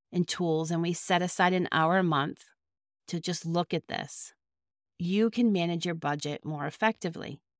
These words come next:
Programs like QuickBooks and Peachtree can really help you track expenses and generate reports and project all your future revenue and expenses.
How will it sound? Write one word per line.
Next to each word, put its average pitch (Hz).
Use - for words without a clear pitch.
Programs 170
like 180
QuickBooks -
and 208
Peachtree 180
can 180
really 220
help 196
you 196
track 170
expenses 165
and 165
generate 160
reports 175
and 165
project 160
all 165
your 170
future 160
revenue 151
and 147
expenses. -